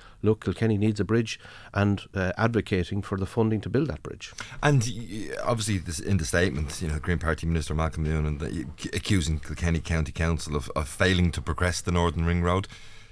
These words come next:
Speaker 2: Um, surely he should be aware of, uh, the lack of funding that's available there, and as such,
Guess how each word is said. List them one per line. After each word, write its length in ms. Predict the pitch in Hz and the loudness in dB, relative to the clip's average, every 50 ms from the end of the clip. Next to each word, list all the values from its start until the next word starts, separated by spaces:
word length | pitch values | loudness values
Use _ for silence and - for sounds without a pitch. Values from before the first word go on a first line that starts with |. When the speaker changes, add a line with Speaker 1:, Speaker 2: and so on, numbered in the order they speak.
| - - | -14 -4
Speaker 2:
Um, 300 | - 104 107 113 110 - - - | 0 2 2 2 0 -4 -8 -6
surely 300 | 107 - - 214 233 262 | -4 2 4 4 4 4
he 140 | - 220 202 | 2 2 2
should 160 | - 180 - | 2 2 2
be 100 | - 113 | 4 2
aware 500 | 101 87 87 90 95 98 98 92 87 - | 4 4 4 4 4 6 6 6 4 4
of, 420 | - 85 85 85 82 78 71 82 | 2 2 2 2 2 2 0 -4
uh, 40 | 87 - - - 62 65 - | -6 -4 -4 -4 -6 -6 -2
the 440 | 92 98 92 90 87 85 78 50 - 62 80 85 - | 0 2 2 4 4 2 0 -2 -4 -8 -10 -10 -8
lack 480 | - 64 80 87 92 101 95 101 - - | -8 -4 0 4 6 6 6 4 2 -2
of 100 | 92 - | -2 -2
funding 460 | - - 104 107 117 117 110 98 87 | 2 2 4 4 4 4 4 4 4
that's 260 | 85 82 - - - | 2 0 0 -2 -4
available 560 | 76 71 76 87 87 90 90 85 78 76 82 80 | -4 -2 2 4 4 4 4 2 0 0 -2 0
there, 300 | 78 85 85 85 87 87 | 2 2 4 4 4 2
and 240 | 85 87 87 - | 2 0 0 0
as 140 | - 87 80 | -2 -2 -2
such, 380 | - - 104 92 - - - | 0 0 0 0 0 -2 -4